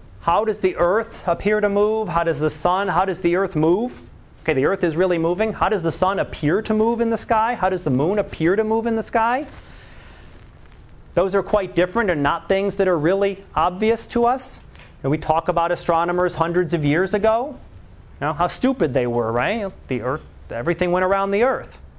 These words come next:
It's really not that stupid a thing, 'cause if you go out there at night and go and, you know,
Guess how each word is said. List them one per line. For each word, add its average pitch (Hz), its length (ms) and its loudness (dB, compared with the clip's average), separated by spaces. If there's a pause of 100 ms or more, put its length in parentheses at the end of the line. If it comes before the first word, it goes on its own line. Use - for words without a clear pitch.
(420)
It's 240 180 -2
really 214 400 2
not 175 340 -2
that 185 220 0
stupid 202 460 0
a 156 40 2
thing, 240 300 0
'cause 156 120 0
if 160 120 0
you 254 80 4
go 208 160 2
out 240 240 -2
there 165 160 4
at 139 80 -4
night 147 300 0
and 143 160 0
go 202 340 2
and, 175 120 -4
you 160 100 -2
know, 190 160 0